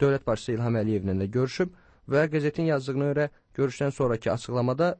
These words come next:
Julie Finley Azərbaycan rəsmiləri ilə görüşlərdə Cənubi Qafqazda hava hücumundan müdafiə sistemlərinin yerləşdirilməsi məsələsinin müzakirə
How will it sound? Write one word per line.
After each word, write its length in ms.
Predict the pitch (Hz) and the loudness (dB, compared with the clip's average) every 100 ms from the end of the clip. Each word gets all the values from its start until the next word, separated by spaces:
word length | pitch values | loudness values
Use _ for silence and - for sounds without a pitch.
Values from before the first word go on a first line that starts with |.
| 123 | -6
Julie 300 | 127 113 107 | -4 -2 -2
Finley 360 | 160 170 170 - | 0 0 0 0
Azərbaycan 540 | 143 147 151 165 175 | -2 0 0 0 0
rəsmiləri 400 | 147 - 139 139 | -2 -2 0 0
ilə 80 | 135 127 | 0 0
görüşlərdə 420 | 131 - 127 147 151 | -2 0 0 0 0
Cənubi 320 | 139 135 147 | 0 0 -2
Qafqazda 400 | 143 - 131 135 | -2 -2 -2 -2
hava 220 | 123 131 | 0 0
hücumundan 320 | 123 123 127 | 0 0 0
müdafiə 260 | 117 113 123 | 0 -2 -4
sistemlərinin 460 | - 123 110 117 110 | -2 0 0 0 0
yerləşdirilməsi 560 | 107 - 110 110 - | -2 -2 -4 -4 -2
məsələsinin 420 | 127 120 117 123 120 - - 123 | -2 -2 -2 -4 -6 -12 -6 -2
müzakirə 480 | 120 113 - 127 | 2 0 0 -2